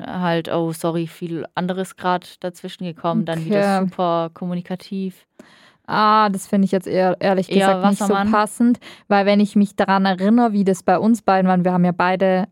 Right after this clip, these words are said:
Speaker 2: einen Zwilling, ja,
Speaker 1: Ja.
Speaker 2: und die waren eigentlich permanent
Speaker 1: Permanent präsent.
Speaker 2: kommunikativ präsent.
Speaker 1: <laughs>
Speaker 2: Da brauchst du nicht lange auf eine Antwort, äh,
Speaker 1: Ja.
Speaker 2: warten, deswegen sehe ich den Zwilling da gar nicht. Ähm,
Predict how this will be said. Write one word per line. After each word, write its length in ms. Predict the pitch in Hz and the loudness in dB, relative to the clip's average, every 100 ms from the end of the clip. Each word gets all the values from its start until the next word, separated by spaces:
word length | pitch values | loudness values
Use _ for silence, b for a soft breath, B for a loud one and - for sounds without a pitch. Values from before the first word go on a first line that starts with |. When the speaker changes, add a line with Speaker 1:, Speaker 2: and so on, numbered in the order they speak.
| _ _ _ _ _ _ | _ _ _ _ _ _
Speaker 2:
einen 320 | 220 202 180 | -2 0 -2
Zwilling, 500 | - - 190 226 247 | -6 -4 0 2 2
ja, 280 | 214 202 226 | 4 4 2
Speaker 1:
Ja. 260 | 160 160 170 | 0 -4 0
Speaker 2:
und 180 | 208 202 | 2 4
die 100 | 185 | 4
waren 160 | 190 | 2
eigentlich 340 | 165 180 196 - | 2 2 2 0
permanent 640 | 233 220 214 233 240 302 | 2 4 4 6 6 6
Speaker 1:
Permanent 540 | 269 - - 392 370 - | 6 6 6 4 2 6
präsent. 200 | 330 285 | 6 8
Speaker 2:
kommunikativ 840 | 285 302 - 285 285 - 320 349 | 8 6 6 6 6 6 4 4
präsent. 580 | - 311 240 285 370 359 | 4 4 6 6 6 6
Speaker 1:
<laughs> 0 | |
Speaker 2:
Da 140 | 226 294 269 214 | 4 6 2 0
brauchst 420 | - 277 349 - | 4 6 6 2
du 80 | 262 | 0
nicht 200 | 330 320 | 2 4
lange 240 | 226 220 | 4 6
auf 120 | 220 220 | 4 4
eine 120 | 226 | 4
Antwort, 380 | 202 262 240 202 | 6 4 4 2
äh, 40 | |
Speaker 1:
Ja. 340 | - 202 214 202 | 2 4 6 6
Speaker 2:
warten, 300 | 214 - 220 | 4 4 2
deswegen 320 | 220 233 214 | 2 4 2
sehe 160 | 208 226 | 2 0
ich 60 | |
den 180 | 202 202 | 2 0
Zwilling 320 | - 220 226 | 0 2 4
da 120 | 196 | 4
gar 300 | 185 185 220 | 4 2 4
nicht. 320 | 254 302 302 - B B B B - | 4 2 -2 -8 B B B B 2
Ähm, 760 | 220 208 208 208 208 208 208 | 4 6 6 6 6 6 4